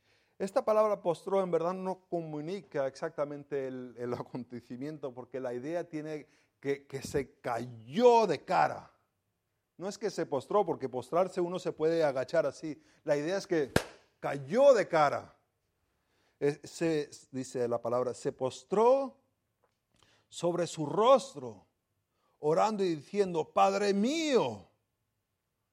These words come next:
No es padre por allá, no padre de aquel, sino "Padre mío, si es posible". Y, y si le interesa esto, es una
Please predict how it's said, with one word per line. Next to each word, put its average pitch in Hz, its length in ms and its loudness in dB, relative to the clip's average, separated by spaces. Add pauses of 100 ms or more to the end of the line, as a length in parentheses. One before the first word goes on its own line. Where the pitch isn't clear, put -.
No 175 140 -8
es - 100 -10
padre 143 520 -2
por 120 180 -12
allá, 156 880 2
no 147 260 -8
padre 160 280 -2
de 151 120 -2
aquel, 165 540 2 (480)
sino 147 280 -6
"Padre 160 420 2
mío, 185 560 -6 (920)
si 196 280 -2
es 240 160 6
posible". 196 880 -6 (1120)
Y, 110 520 -10
y 107 40 -20
si 113 240 -12
le 107 120 -8
interesa 127 600 -4
esto, 135 300 -4
es 123 160 -10
una 123 440 -4